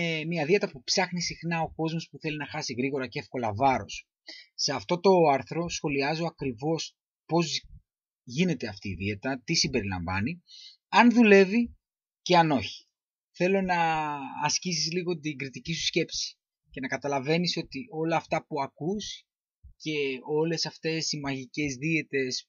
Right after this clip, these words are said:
που υπόσχονται πολλά, μπορεί να μην είναι τόσο αποτελε-, αποτελεσματικές όσο υπόσχονται και μπορεί μάλιστα σε κάποιες περιπτώσεις να μας κάνουν κακό.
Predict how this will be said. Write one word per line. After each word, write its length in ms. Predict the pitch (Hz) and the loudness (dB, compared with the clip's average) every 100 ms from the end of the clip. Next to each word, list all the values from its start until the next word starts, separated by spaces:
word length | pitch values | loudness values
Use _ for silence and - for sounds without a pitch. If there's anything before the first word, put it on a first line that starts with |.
| _ | _
που 180 | 127 127 | -4 -4
υπόσχονται 640 | 104 143 131 143 127 123 | -2 -2 -2 -4 -2 -4
πολλά, 640 | - 123 120 147 220 233 _ _ _ _ | -2 0 2 2 0 -4 _ _ _ _
μπορεί 460 | - 165 180 208 240 | 4 8 10 10 8
να 120 | 208 190 | 6 2
μην 200 | 196 190 | 2 0
είναι 300 | 190 185 175 | -2 -4 0
τόσο 640 | 180 170 - 180 175 170 - _ _ _ _ | 2 2 0 0 0 -2 -8 _ _ _ _
αποτελε-, 580 | - 151 156 156 151 151 | -6 -4 -2 0 -2 -4
αποτελεσματικές 1400 | 151 - 139 147 143 151 143 - - 165 156 - - - - _ - - _ | -6 -4 -2 0 0 0 -2 -4 0 2 4 2 0 -6 -16 _ -20 -20 _
όσο 320 | 156 156 - | -2 0 2
υπόσχονται 760 | 139 - - 160 160 202 208 277 269 254 214 | 0 -2 0 2 4 4 2 0 -4 -4 -8
και 200 | - 254 | -8 -2
μπορεί 240 | 202 214 214 | 4 4 6
μάλιστα 320 | 190 196 196 | 2 2 -2
σε 100 | 170 | -4
κάποιες 300 | 156 160 - | -6 -4 -4
περιπτώσεις 480 | 170 123 135 143 165 | -4 -2 -2 -2 -4
να 120 | 143 | -6
μας 180 | 131 - | -8 -6
κάνουν 360 | 131 127 131 | -4 -4 -6
κακό. 520 | - 127 - 147 117 | -6 -8 -4 0 0